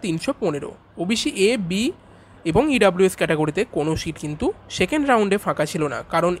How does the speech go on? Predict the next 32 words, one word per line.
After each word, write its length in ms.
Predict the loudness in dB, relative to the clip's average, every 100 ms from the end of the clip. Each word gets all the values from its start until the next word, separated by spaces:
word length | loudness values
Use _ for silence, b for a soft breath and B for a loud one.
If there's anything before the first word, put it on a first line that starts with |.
| -2
এই 180 | 0
যে 140 | 2 0
ক্লোজিং 460 | 4 4 4 2
র‍্যাঙ্কটি 380 | 2 0 -2 -4
দেখছো 420 | -2 -2 -2 -4
বা 160 | 4 2
ক্লোজিং 440 | 2 -2 0 -2
মার্কসটি 460 | 0 2 0 0 -2
দেখছো, 460 | -2 -2 -4 -6 -6 B B B B
সেটি 240 | 0 2
কিন্তু 260 | 0 -2 -2
কমপ্লিটলি 560 | 0 0 0 0 0
ডাব্লিউবিএমসিসির 800 | 2 2 0 -2 -2 -2 -4 -2
কাউন্সেলিংয়ের 580 | 0 0 0 -2 -2 -4 -4
সেকেন্ড 320 | -2 0 2
রাউন্ডের 340 | 2 2 2 0
ওপর 220 | 0 -2
ভিত্তি 300 | -4 -4 -4
করে 200 | 0 2
বানানো। 320 | 2 0 -4 -12 -20 -20 -20 -20 B B B B -6 -2
আচ্ছা, 360 | -2 -2 -8 -6 0
এসসি 320 | 0 2 4
ক্যাটাগরিতে 600 | 4 4 2 0 -2 -4 -8 -20 -20 0
চার 200 | 2 4
লাখ 260 | 2 0
তেইশ 280 | 0 0 0
হাজার 240 | 0 0 -2
দুশো 280 | -4 -4
সতেরো 360 | 0 0 2 0
গিয়েছে 320 | 0 0 0
ক্লোজিং 440 | 0 0 2 2 2
র‍্যাঙ্ক 280 | 2 0